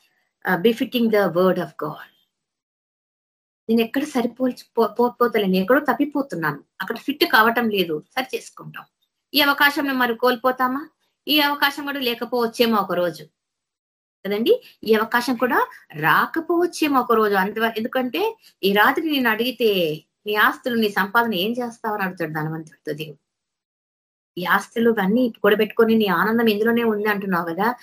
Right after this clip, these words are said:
ఈ రాత్రి నిన్ను తీసుకెళ్ళిపోతే నువ్వేం చేస్తావు?" అదే విధంగా మనకు కూడా ఆ జ్ఞానమును సంపాదించుకోవటానికి సమయం ఇచ్చినప్పుడు,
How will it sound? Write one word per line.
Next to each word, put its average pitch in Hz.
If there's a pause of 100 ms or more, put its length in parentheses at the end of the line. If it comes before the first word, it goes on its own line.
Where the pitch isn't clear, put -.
(200)
ఈ 269
రాత్రి 262
నిన్ను 277
తీసుకెళ్ళిపోతే 247
నువ్వేం 214
చేస్తావు?" - (1300)
అదే 254
విధంగా 190
మనకు 180
కూడా 165 (400)
ఆ 175
జ్ఞానమును 247
సంపాదించుకోవటానికి 220
సమయం 190
ఇచ్చినప్పుడు, 202